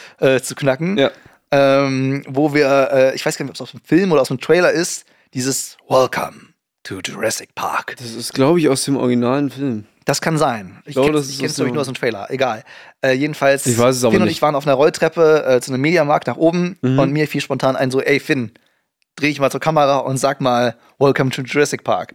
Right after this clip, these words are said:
Speaker 2: Ja, so aus dem Nichts. Und das Witzigste an der ganzen Geschichte ist, ich hab das halt einfach so gesagt. Ganz normal.
Speaker 1: Ja.
Speaker 2: Und es passte wie Arsch auf Eimer
Speaker 1: Perfekt
Speaker 2: mit der Synchro.
Speaker 1: lippensynchron.
Speaker 2: Es war perfekt.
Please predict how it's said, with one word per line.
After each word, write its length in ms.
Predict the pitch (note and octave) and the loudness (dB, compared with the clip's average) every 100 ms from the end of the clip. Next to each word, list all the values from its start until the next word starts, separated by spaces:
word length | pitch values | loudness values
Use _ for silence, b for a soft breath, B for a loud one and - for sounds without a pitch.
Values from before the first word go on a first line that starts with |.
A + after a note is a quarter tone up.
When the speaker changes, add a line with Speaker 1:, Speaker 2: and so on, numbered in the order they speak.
| D3+ | 2
Speaker 2:
Ja, 200 | D3 - | 2 2
so 180 | D3 D#3 | 2 4
aus 160 | F3 - | 4 4
dem 160 | D#3+ | 2
Nichts. 360 | F3 G#3 - - B B | 4 2 -2 -12 B B
Und 100 | C#3 | 2
das 160 | D3 C3 | 4 2
Witzigste 400 | G#3+ - F3 D#3 | 0 0 0 2
an 80 | C3+ | 4
der 100 | C3 | 4
ganzen 220 | C3 B2+ | 4 2
Geschichte 300 | A#2+ C#3 C3 | 2 2 2
ist, 140 | C3 - | 2 2
ich 160 | C3 | 2
hab 100 | C#3+ | 2
das 180 | C#3+ B2+ | 0 0
halt 140 | C3 B2 | 2 2
einfach 240 | B2 B2+ | 2 0
so 140 | A#2+ B2 | 0 0
gesagt. 420 | A#2+ C3 F#3 - _ _ _ _ _ | 4 2 2 -8 _ _ _ _ _
Ganz 280 | - F3 G#3 | 0 2 2
normal. 480 | A3 G3+ A3 B2+ A#2 - _ _ - | 2 2 2 0 -4 -12 _ _ 2
Speaker 1:
Ja. 280 | A3+ G#2+ - _ _ _ | 2 0 -6 _ _ _
Speaker 2:
Und 120 | C#3 C3 | 0 0
es 80 | - | 0
passte 420 | - F#3 - A2 | -2 -2 -2 -4
wie 160 | A#2+ | -4
Arsch 320 | - D3 F3+ - | -2 -2 -2 -2
auf 260 | C3+ - | -6 -4
Eimer 200 | C#3 C#3 | 0 2
Speaker 1:
Perfekt 300 | A#2 G3 - | 2 -2 -2
Speaker 2:
mit 120 | B2 B2 | 0 2
der 80 | B2+ | 4
Synchro. 380 | C3 B2 A#2+ | 2 4 2
Speaker 1:
lippensynchron. 140 | A2+ B2 | 2 0
Speaker 2:
Es 140 | - | 0
war 180 | C3+ - | 0 -2
perfekt. 880 | C3 C3+ B2+ - - E3 - - | -4 -4 -4 -10 -8 -8 -8 -20